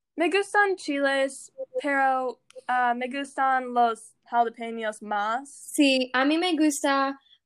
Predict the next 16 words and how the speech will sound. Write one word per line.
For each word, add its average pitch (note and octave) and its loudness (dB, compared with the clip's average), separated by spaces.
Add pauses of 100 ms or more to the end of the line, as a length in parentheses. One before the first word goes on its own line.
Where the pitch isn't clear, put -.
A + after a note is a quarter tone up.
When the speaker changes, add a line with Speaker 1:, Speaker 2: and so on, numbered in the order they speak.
(140)
Speaker 2:
comida A#3+ 2
picantes G#3+ -2
porque A3 -2
en G#3 -2
mi A3 -2
familia, G3 -4 (360)
ah, G3+ 0
mi G#3+ -2
mamá F#3+ -2
usan G3 -4
chiles F#3+ -4
mucho G3+ -4
en F#3+ -4 (340)
la G3+ -4
comida. G3 -6 (1600)
Speaker 1:
Sí, C#4 -6